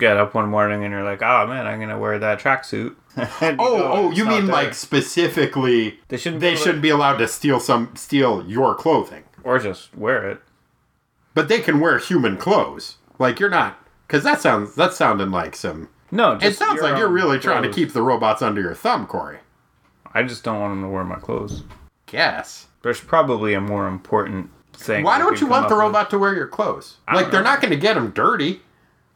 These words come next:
Speaker 2: They
Speaker 1: Or
Speaker 2: don't
Speaker 1: they
Speaker 2: sweat.
Speaker 1: might. You don't know.
Speaker 2: I know. Robots don't sweat. That's my first rule.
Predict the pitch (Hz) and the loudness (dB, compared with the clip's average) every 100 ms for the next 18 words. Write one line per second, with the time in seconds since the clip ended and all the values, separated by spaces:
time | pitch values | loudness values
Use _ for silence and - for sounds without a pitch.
0 | - - 160 226 113 113 156 202 190 - | -14 0 2 4 2 2 2 2 0 -8
1 | _ _ _ _ - _ 120 - 151 269 | _ _ _ _ -20 _ -20 -12 -8 -6
2 | 370 - 262 - _ - 330 370 359 359 | -6 -6 -8 -12 _ -4 2 4 4 0
3 | 370 _ _ _ _ _ _ - 190 220 | -2 _ _ _ _ _ _ 0 4 4
4 | 220 233 220 - 330 - 202 185 196 254 | 4 2 0 0 0 2 0 2 0 0
5 | - 247 - 311 156 - | 0 -2 0 2 2 0